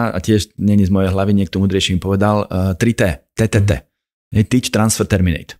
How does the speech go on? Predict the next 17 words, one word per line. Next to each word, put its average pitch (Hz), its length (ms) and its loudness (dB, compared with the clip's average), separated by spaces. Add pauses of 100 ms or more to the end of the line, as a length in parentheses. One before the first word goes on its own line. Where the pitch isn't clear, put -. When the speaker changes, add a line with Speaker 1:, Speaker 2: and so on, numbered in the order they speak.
(100)
Speaker 2:
Mhm. 101 400 -2 (220)
Speaker 1:
Čiže, 110 520 0 (280)
čiže 104 380 2
akože 104 240 0
mať 117 180 2
nejakú 117 260 -2
aj 101 120 0
postupnosť, 107 640 -2
lebo 101 180 0
ten, 101 220 0
ten 101 200 -4
element 113 300 4
Speaker 2:
Mhm. 110 80 0
Speaker 1:
toho 98 100 0
transferu 113 440 -2
je 82 100 0
dôležitý. 82 440 -4